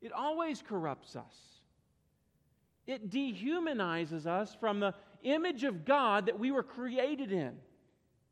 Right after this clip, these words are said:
When we give ourselves to worship anything other than God alone, it does not add value to our life, but detracts it. It takes away from us. It steals from us that which God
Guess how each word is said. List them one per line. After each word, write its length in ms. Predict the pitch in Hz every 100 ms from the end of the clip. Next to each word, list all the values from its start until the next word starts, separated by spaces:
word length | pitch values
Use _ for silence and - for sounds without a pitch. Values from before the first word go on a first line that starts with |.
| _ _ _ _ _ _ _ _ _ -
When 200 | 214 269
we 100 | 320
give 220 | 262 320
ourselves 480 | 294 240 294 285 262 -
to 140 | 269
worship 640 | 202 226 285 - 302 294 - - - _ _ _ _ _
anything 1000 | 247 320 349 285 160 - 190 180 190 220 - -
other 320 | 262 294 285
than 300 | 233 208 185
God 360 | 180 247 302 294
alone, 800 | 277 214 226 269 240 185 196 214 - -
it 220 | 269 214
does 220 | 277 285
not 220 | 254 269 262
add 320 | 247 294 277
value 360 | 220 202 196 202
to 200 | 196 220
our 160 | 202 185
life, 220 | 196 220 175
but 180 | 233 202
detracts 520 | 233 - 247 233 214
it. 60 |
It 140 | 226 -
takes 380 | 240 302 - 269
away 400 | 254 254 285 269
from 320 | - 196 190
us. 200 | 190 208
It 240 | - 226 190
steals 640 | - - 294 339 330 247
from 260 | - 233 202
us 240 | 196 208 208
that 260 | 208 254 254
which 260 | 254 -
God 280 | 202 220 220